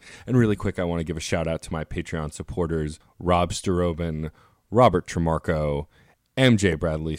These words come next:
Lestrange, Case Aiken, and Robert Prine Bush. Thank you so much for supporting me.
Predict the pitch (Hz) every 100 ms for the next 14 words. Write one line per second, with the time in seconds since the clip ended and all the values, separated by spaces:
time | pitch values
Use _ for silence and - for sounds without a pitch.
0 | - - 92 - - 90 87 85 82 -
1 | - _ _ - 139 113 - 98 - 98
2 | 92 - 80 80 80 78 90 87 87 85
3 | - - 90 80 76 76 - - 101 104
4 | 95 - - _ _ _ - 117 - -
5 | 90 82 - - 85 76 76 - - -
6 | - 98 90 87 82 80 73